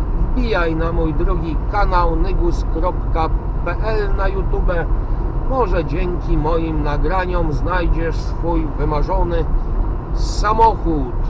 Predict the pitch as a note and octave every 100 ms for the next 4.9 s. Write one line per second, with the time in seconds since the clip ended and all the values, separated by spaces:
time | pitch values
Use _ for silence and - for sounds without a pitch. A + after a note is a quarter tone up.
0 | - - - - - - - - - -
1 | - - - - - - C#3 D#3 D#3+ D#3+
2 | D#3 D#3 D3+ D#3 D#3 G#3 E3 D3+ D#3+ -
3 | D#3 E3+ E3 E3 E3 E3 - E3+ D#3+ D3+
4 | E3 E3 - - F3+ - G3 F#3+ F#3+